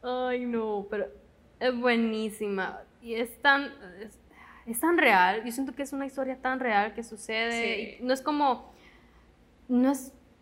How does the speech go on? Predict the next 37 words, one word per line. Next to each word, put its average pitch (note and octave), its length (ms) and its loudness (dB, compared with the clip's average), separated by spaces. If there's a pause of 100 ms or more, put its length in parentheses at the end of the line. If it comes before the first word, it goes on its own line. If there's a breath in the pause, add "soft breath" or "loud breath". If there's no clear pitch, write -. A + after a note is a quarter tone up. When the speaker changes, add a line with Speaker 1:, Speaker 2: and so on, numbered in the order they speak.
(260)
Speaker 1:
hemos C4+ 300 4
visto D4+ 180 -2
historias C#4 360 2
de C4+ 60 6
amor B3 300 2
que C4 80 -4
son A#3+ 160 -4
como B3+ 200 -2
ficticias, A#3 520 -6
como A3+ 200 -2
que, F#3+ 120 -4
"Uy, G3+ 240 2
eso F3+ 160 -4
nunca F#3 280 -4
puede F3+ 200 -2
pasar". E3 560 0 (540)
Pasa C#4 280 6
en A#3 80 2
las G#3+ 100 -2
películas, G3 440 -4 (100)
pero G#3+ 180 2
esta G#3+ 200 -4
es B3+ 40 -6
una C#4 120 -6
Speaker 2:
Ujú. C4+ 60 -2
Speaker 1:
historia B3+ 300 2
real G#3+ 500 4
de B3 60 -2
amor, G3 580 -2
de A3+ 100 -6
familia, A3 760 -4
de G#3 60 -2
hermanas, G3 480 -4
y A#3+ 40 -12
como A3 240 -8
que, F3+ 140 -14
wow. E3 640 -4